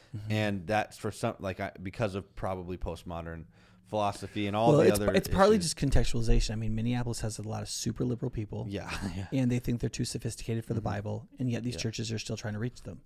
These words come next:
Speaker 2: Right.
Speaker 1: And
Speaker 2: Well,
Speaker 1: so
Speaker 2: it's probably what Madison would be like more so. Like, I think, like,
Speaker 1: Mm-hmm.
Speaker 2: you t-, preaching in Madison is, is probably a, a good thing because it's pr-, probably, I don't know. <laughs> No,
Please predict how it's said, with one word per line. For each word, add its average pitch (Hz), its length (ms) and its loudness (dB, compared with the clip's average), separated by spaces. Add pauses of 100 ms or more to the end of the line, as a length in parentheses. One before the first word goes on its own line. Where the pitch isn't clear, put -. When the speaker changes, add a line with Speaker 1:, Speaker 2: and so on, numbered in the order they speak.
(100)
Speaker 2:
Right. 107 300 -4
Speaker 1:
And 135 160 2
Speaker 2:
Well, 208 140 10
Speaker 1:
so - 40 8
Speaker 2:
it's - 60 6
probably 190 220 8
what 143 100 6
Madison 117 460 0
would 92 120 -4
be 95 140 -2
like 90 360 -6
more 107 440 0
so. 90 380 -4
Like, 107 180 -2
I 127 100 4
think, 147 280 -4 (260)
like, 120 160 -2
Speaker 1:
Mm-hmm. 113 80 -4
Speaker 2:
you 147 260 6 (140)
t-, - 180 -14
preaching 127 400 0
in 107 100 0
Madison 101 600 -2
is, 95 220 -6
is - 160 -10
probably 107 340 -2
a, 87 180 -4 (300)
a 98 100 -6
good 131 300 2
thing 92 400 -6 (300)
because 104 680 -2
it's - 140 -10
pr-, - 140 -6 (180)
probably, 98 480 -2
I 92 80 -2
don't 95 100 -4
know. 87 80 -8
<laughs> 71 40 -12
No, 95 140 -6